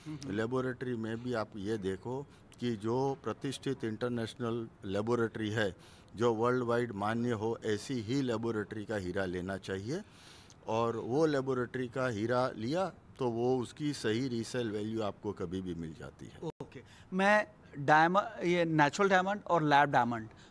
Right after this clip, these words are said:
Speaker 1: मान लीजिए एक लाख रुपए का मैं नेचुरल डायमंड भी खरीदता हूँ और एक लाख रुपए का लैब डायमंड भी खरीद रहा हूँ,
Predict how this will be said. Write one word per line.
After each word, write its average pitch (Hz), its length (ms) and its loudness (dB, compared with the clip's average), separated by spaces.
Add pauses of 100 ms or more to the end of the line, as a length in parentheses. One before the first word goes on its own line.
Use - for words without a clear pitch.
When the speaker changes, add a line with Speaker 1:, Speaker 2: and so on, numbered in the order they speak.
(180)
Speaker 1:
मान 156 220 6
लीजिए 190 300 4
एक 175 100 2
लाख 175 220 4
रुपए 175 220 2
का 175 120 0
मैं 175 380 2
नेचुरल 139 420 4
डायमंड 151 280 6
भी 147 100 2
खरीदता 143 380 0
हूँ 180 100 0
और 170 180 4
एक 151 160 4
लाख 151 200 4
रुपए 147 280 2
का 156 260 4 (520)
लैब 135 340 8
डायमंड 135 360 4
भी 127 80 2
खरीद 113 300 -2
रहा 113 100 2
हूँ, 131 180 -4